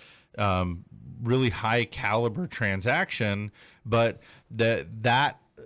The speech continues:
house price is, um, where they wanna be. So it's kinda like, rather than make five two hundred thousand dollar loans, they'd be happy to make one million dollar loan to a very qualified borrower and even forego that, uh, mortgage insurance requirement for that person. So I,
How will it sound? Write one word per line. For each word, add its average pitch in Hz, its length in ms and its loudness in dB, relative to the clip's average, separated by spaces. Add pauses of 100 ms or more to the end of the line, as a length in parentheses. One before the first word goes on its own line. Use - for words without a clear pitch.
house 139 480 -2
price 95 480 0
is, 92 240 -4
um, 85 460 -2 (340)
where 107 220 2
they 107 120 2
wanna 104 280 2
be. 90 280 -2
So 107 220 -2
it's - 140 -2
kinda 120 200 0
like, 113 180 0
rather 110 320 0
than 107 200 -6
make 107 280 -4
five 104 600 -2
two - 160 -8
hundred 117 240 -4
thousand 95 320 0
dollar 95 180 2
loans, 95 380 -2
they'd 117 260 -2
be 117 60 -6
happy 123 420 -2
to 113 60 -4
make 107 280 -2
one 104 320 -2
million 101 320 -2
dollar 90 300 0
loan 90 200 -2
to 98 120 -4
a 87 60 -2
very 92 400 -2
qualified 92 640 -2
borrower 95 580 2 (360)
and 104 140 0
even 113 240 0
forego 110 760 2
that, 92 560 0 (360)
uh, 98 200 0
mortgage 110 460 0
insurance 90 500 -4
requirement 85 540 -6
for - 100 -10
that 90 220 -6
person. 87 340 -8
So 107 220 -2
I, 104 100 0